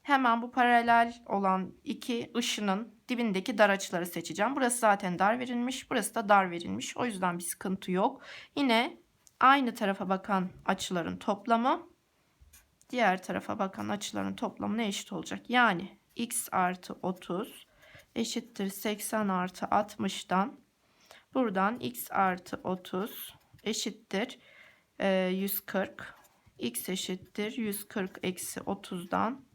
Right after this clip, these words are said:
x eşittir yüz on derece diyebiliriz.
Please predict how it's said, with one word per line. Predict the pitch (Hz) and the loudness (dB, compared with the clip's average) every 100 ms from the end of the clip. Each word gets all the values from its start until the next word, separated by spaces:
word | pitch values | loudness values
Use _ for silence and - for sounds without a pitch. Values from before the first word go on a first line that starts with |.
| _ | _
x | 240 - - | -8 -6 -6
eşittir | - 185 180 - - 247 262 - _ _ _ _ _ - _ _ _ _ _ _ | -6 -6 -8 -12 -6 -4 -4 -8 _ _ _ _ _ -20 _ _ _ _ _ _
yüz | 226 220 208 - - - _ _ _ _ - | -4 -4 -6 -10 -14 -20 _ _ _ _ -4
on | 214 190 | -2 -2
derece | 185 202 196 - 262 262 _ _ | -2 -6 -8 -6 -6 -8 _ _
diyebiliriz. | 208 185 - - - - | -8 -8 -8 -12 -12 -14